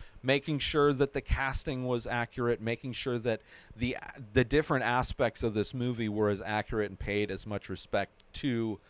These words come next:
the original people that inhabited this country before white people slaughtered and com-, committed genocide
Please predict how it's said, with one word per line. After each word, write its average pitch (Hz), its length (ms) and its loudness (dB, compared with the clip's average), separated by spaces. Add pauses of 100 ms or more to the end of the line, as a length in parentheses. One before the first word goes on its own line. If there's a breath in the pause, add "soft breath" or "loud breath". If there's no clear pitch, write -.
(240 soft breath)
the 117 180 2
original 113 520 0
people 107 500 -2
that 95 280 0 (420 soft breath)
inhabited 110 760 0
this 95 160 -4
country 95 460 -6
before 98 380 -4
white 95 300 0
people 92 460 -4 (720 soft breath)
slaughtered 117 760 6 (440)
and 117 100 -10
com-, - 140 2 (300)
committed 120 380 0
genocide 104 800 0